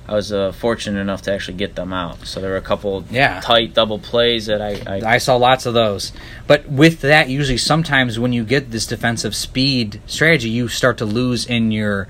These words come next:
Speaker 2: uh, on base or, or your batting performance. We do have a, an eleven Andrew McCutchen as your D H
Speaker 1: Yep.
Speaker 2: and a ten on base, John Orlud.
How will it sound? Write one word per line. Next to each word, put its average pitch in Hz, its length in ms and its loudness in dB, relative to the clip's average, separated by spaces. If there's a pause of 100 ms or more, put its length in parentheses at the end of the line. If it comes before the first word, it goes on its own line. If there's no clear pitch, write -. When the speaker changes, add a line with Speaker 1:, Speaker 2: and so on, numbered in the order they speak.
(440)
Speaker 2:
uh, 107 340 0
on 117 260 2
base 117 340 -2
or, 101 460 0
or 104 280 0 (260)
your 113 140 0
batting 131 400 2
performance. 113 320 -2
We 120 80 -2
do 135 140 2
have 131 100 4
a, 113 300 0
an 107 180 0
eleven 123 420 2
Andrew 120 300 0
McCutchen 110 460 -2
as 101 100 -2
your 101 80 -6
D 120 240 -2
H 117 300 0 (100)
Speaker 1:
Yep. 104 160 -2
Speaker 2:
and 120 80 2
a 107 80 2
ten 131 300 0
on 120 160 0
base, 113 200 0
John 110 220 0
Orlud. 117 420 2